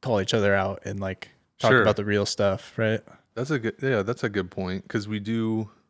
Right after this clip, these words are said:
Speaker 2: we do have a pretty good relationship that's, has a history of it
Speaker 1: Yeah.
Speaker 2: or a longer history now. And, you know, you always hear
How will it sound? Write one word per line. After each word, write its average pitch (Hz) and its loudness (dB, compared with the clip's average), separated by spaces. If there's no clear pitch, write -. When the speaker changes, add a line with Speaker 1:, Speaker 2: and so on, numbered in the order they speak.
Speaker 2:
we 110 -8
do 110 0
have 101 2
a 95 -6
pretty 101 -2
good 95 -6
relationship 95 -4
that's, 113 -10
has 110 2
a 101 0
history 113 -2
of 87 -4
it 90 -6
Speaker 1:
Yeah. 127 -4
Speaker 2:
or 98 0
a 101 -2
longer 101 -2
history 98 -4
now. 85 -6
And, 90 -4
you 123 -12
know, 113 -4
you 110 0
always 123 0
hear 101 -4